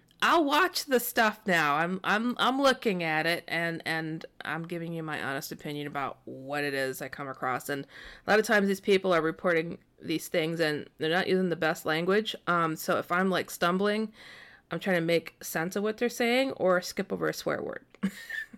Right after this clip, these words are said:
'Cause that's just what it is. Okay, so anywho,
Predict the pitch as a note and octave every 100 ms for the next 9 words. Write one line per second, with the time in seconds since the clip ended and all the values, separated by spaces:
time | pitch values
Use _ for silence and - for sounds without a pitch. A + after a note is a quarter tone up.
0 | - - - _ - - A3+ - - -
1 | - - C2 - - - - - - -
2 | - - C#4 B3+ F#3 - G#3 - F#4 F#4+
3 | G#3+ A3 A3